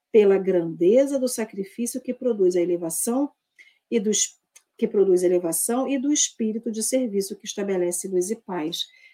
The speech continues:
E é sobre isso, né? Então, esse convite para o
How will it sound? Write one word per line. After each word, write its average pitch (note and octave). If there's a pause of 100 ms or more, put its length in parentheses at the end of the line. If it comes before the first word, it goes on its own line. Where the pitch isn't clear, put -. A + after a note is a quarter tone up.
(100)
E D4+
é D4+
sobre D4
isso, B3
né? B3 (280)
Então, B3+
esse C4+
convite A#3
para G3+
o F3+